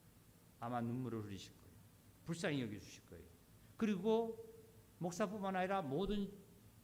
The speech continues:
성도들도 그 성도를 정말 사랑하고 아끼고 내 몸처럼 대할 거예요. 어떠한 상황이 있을 때 할지라도 그렇게 할 거예요. 근데 주님은 어디 갔는지 모르고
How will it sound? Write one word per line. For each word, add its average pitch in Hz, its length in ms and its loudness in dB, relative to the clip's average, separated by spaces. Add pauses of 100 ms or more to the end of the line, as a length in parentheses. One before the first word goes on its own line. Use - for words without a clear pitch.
(140)
성도들도 185 920 0 (720)
그 240 200 -2
성도를 185 640 -2 (720)
정말 247 560 2
사랑하고 160 520 -6
아끼고 139 600 -8 (400)
내 143 140 2
몸처럼 175 520 0
대할 160 340 0
거예요. 95 300 -6 (540)
어떠한 247 440 2
상황이 196 340 0
있을 139 240 -8
때 143 80 -4
할지라도 113 400 -6
그렇게 160 240 -8
할 107 220 -12
거예요. 90 360 -6 (560)
근데 143 160 4
주님은 135 600 2 (580)
어디 135 240 4
갔는지 107 400 4
모르고 90 580 -6